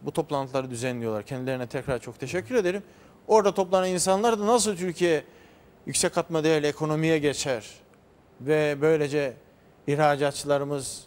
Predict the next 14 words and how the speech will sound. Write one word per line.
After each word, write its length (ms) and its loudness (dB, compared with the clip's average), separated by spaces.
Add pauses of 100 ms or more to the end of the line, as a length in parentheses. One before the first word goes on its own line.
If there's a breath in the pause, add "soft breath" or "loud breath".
(280)
ihracatımız 640 2
artar, 500 0
Türkiye'nin 320 -8
kazandığı 440 -6
para 260 -2
artar. 300 -2 (340 loud breath)
Bunun 160 0
için 160 -2
bu 60 -6
toplantıları 540 -4
düzenliyor. 380 -6
Ben 160 0
de 40 4
orada, 460 4